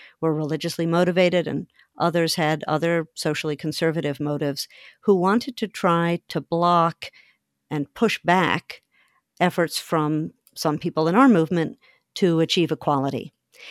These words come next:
And so we did see model legislative proposals, a number of which were forwarded and, and supported by folks at alec, cropping up from state to state, and we would recognize that the language looked awfully similar to proposals we had seen in other places.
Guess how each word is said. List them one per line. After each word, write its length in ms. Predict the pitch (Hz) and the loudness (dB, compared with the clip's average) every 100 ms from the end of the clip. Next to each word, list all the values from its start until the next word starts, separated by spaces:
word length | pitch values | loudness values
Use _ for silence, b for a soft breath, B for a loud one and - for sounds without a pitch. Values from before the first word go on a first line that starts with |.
| B | B
And 140 | 202 | -2
so 180 | - 247 | 6 6
we 140 | 233 226 | 6 4
did 280 | 247 269 | 4 2
see 540 | - - 202 160 165 202 | 0 0 2 2 0 -4
model 420 | 92 117 160 180 196 | -6 0 2 4 4
legislative 580 | 175 170 - 170 165 | 2 0 -2 -2 -2
proposals, 800 | - 220 - 147 143 151 240 - B B B | -4 -4 -2 -2 0 0 0 -4 B B B
a 60 | 160 | -4
number 340 | 160 165 190 | 0 0 2
of 160 | 190 - | 0 0
which 320 | 160 - - | -2 -2 -6
were 320 | 160 160 156 | -4 -2 -2
forwarded 880 | 151 - 185 170 170 170 170 165 180 | -4 -2 2 2 2 0 2 0 2
and, 260 | 170 147 - | 0 -2 -4
and 240 | 151 143 | -4 -6
supported 680 | - - - 190 180 160 160 | -6 -6 2 4 4 2 0
by 220 | - 143 156 | -6 -6 -4
folks 260 | 160 - | -6 -6
at 100 | - | -6
alec, 440 | 151 143 143 143 - B B B B _ _ | -2 -2 -2 -4 -12 B B B B _ _
cropping 380 | 320 277 262 226 | 4 4 4 2
up 180 | 202 - | 0 -4
from 220 | - 214 196 | 0 2 4
state 280 | - 175 - | 2 0 0
to 100 | 165 | -6
state, 480 | - 165 151 - _ _ _ - | 0 2 2 -2 _ _ _ -4
and 200 | 156 147 | -2 -2
we 200 | 147 151 | -2 0
would 160 | 190 | 0
recognize 680 | 208 262 262 214 202 170 156 | 4 4 4 2 4 4 2
that 140 | - - | -2 -8
the 100 | 143 | -4
language 520 | 143 156 160 180 - | -2 -2 -2 -4 -4
looked 220 | 180 - | -8 2
awfully 360 | 170 185 - 233 | 2 2 0 0
similar 460 | - 277 269 196 156 | 2 4 6 4 2
to 120 | - | -2
proposals 600 | - 143 160 156 175 147 | -6 -2 0 0 -2 -2
we 120 | 156 | -2
had 160 | 165 143 | -2 -2
seen 240 | 156 156 | -2 0
in 120 | 151 | 0
other 180 | 147 143 | -2 -4
places. 560 | - 135 - 85 170 | -2 -2 -2 -6 -8